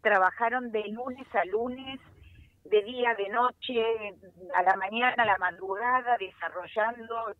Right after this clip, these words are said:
todo lo que se pudo. Se hicieron kits de diagnóstico, bueno, bar-, barbijos,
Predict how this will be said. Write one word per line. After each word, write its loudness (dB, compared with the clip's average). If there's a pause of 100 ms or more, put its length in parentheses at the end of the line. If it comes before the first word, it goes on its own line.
(140)
todo -6
lo -8
que -20 (140)
se -20
pudo. -2
Se -14
hicieron -4
kits -12
de -6
diagnóstico, 0
bueno, -10
bar-, -2
barbijos, -2